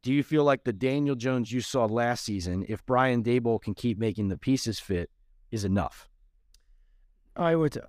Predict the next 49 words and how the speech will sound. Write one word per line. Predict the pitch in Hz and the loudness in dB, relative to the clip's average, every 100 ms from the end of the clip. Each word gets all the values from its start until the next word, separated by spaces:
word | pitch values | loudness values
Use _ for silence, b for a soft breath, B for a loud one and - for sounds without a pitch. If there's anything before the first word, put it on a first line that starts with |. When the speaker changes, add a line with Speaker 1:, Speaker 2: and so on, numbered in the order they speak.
| - | -4
Speaker 2:
I | 165 | 0
don't | 165 180 165 | 2 2 2
think | 147 | 2
he | |
has | 143 147 | 0 0
to | - | -2
have | 127 | -2
a | 117 | 0
massive | 120 127 131 131 160 131 | 0 0 0 -2 -4 -4
uplift | 151 - 160 - | -6 -2 -4 -4
for | - 131 | -4 -2
people | 147 120 | 0 -2
to | 120 | -2
be | |
satisfied | 123 147 107 - 135 123 | 0 0 0 0 0 2
that | 120 117 _ | 0 -4 _
what's | 131 - | -6 -2
been | 131 127 | -2 0
paid | 131 127 | 2 2
out | 120 135 | 2 -2
is | - 113 | -4 -6
satisfactory. | - - 127 117 127 131 170 151 _ _ _ _ _ | 0 0 0 -2 -4 -4 -4 -6 _ _ _ _ _
But | - 135 127 _ _ _ _ - | 2 2 0 _ _ _ _ -2
you | 151 | -2
kinda | 147 156 147 | 0 -2 -2
get | 147 | -4
the | - | -2
sense, | 156 139 | -2 0
and | 139 | 0
you're | 139 131 | 0 0
at | - | -2
the | |
games, | 139 127 123 117 - | -2 -2 -2 -6 -8
he's | 175 160 | -6 -2
now | 175 165 | 0 0
the | 147 | 0
man. | 135 117 107 | 0 -2 -6
He's | _ 147 143 | _ -4 0
now | 151 | 0
the | 135 | 0
guy | 127 127 120 | 2 2 0
that | 127 | 0
where | 127 113 - _ _ _ _ | -2 -2 -10 _ _ _ _
he's | 165 156 | -2 2
not | 175 180 | 2 2
gonna | 165 147 | 0 0
get | 151 143 - _ _ _ _ | 0 0 -6 _ _ _ _
away | 139 139 139 131 | -2 2 2 2
with | 123 | 0